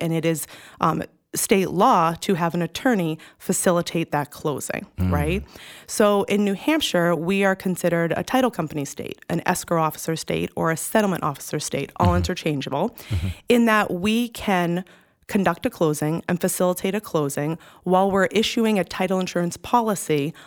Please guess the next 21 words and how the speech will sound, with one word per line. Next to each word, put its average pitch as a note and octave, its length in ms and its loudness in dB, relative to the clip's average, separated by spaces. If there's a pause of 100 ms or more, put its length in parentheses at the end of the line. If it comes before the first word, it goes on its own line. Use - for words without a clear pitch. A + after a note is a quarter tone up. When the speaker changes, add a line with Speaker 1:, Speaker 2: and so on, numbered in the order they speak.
(140)
Speaker 1:
on E3+ 180 2
the F3 60 -2
property. - 520 -2 (440)
So - 220 4
we're A#3+ 160 4
really C4 360 2
a G3 60 4
title F#3+ 560 0
agent C4 420 0 (220)
acting A3 400 0
on A3+ 140 2
behalf F3+ 440 0
in F3 80 -2
a D#3+ 60 -2
fiduciary F3+ 640 -2
capacity, F3+ 760 -2
Speaker 2:
Mm-hmm. E2 200 2 (1080)
Speaker 1:
uh, G3 200 2
for G3+ 260 2
our F#3 120 2
title F3+ 500 -2